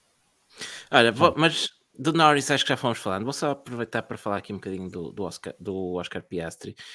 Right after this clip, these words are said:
Speaker 1: que ontem voltou a fazer uma boa corrida. Ele, hum, qualificou mal, qualificou em décimo sétimo, recuperou dez lugares num circuito onde é muito difícil ultrapassar e, hum, convém, convém não esquecer de um detalhe. O Piastri tem,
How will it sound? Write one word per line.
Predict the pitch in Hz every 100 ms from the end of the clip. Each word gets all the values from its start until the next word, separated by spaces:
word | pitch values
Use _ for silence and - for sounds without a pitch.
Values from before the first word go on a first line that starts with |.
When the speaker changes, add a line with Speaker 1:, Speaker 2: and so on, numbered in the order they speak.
| - - _
Speaker 1:
que | -
ontem | 117 104 123
voltou | 107 107 113
a |
fazer | - 101 104
uma | 101 98
boa | 98 95
corrida. | - - 87 90 92
Ele, | 95 95 95 95 92
hum, | 90 78 -
qualificou | 98 92 - 92
mal, | 120 165
qualificou | 120 - - 101
em |
décimo | 98 95 107
sétimo, | - 113 120 131
recuperou | - 117 - 104
dez | 98 117 104
lugares | 110 104 117 160 - - - - _
num | 117
circuito | - 110 107 101
onde | 104 101
é |
muito | 101 104 95
difícil | 92 101 92 101
ultrapassar | 98 - - - - 110 143 -
e, | 139 143
hum, | 147 151 - _ _ _ _ _ _ _ - - -
convém, | 127 113 120 120 123 - - _ - - -
convém | 127 123
não | 123
esquecer | 117 117 - 117
de |
um | 120
detalhe. | 113 - 92 -
O | -
Piastri | - 107 107 107 -
tem, | - 110 107 110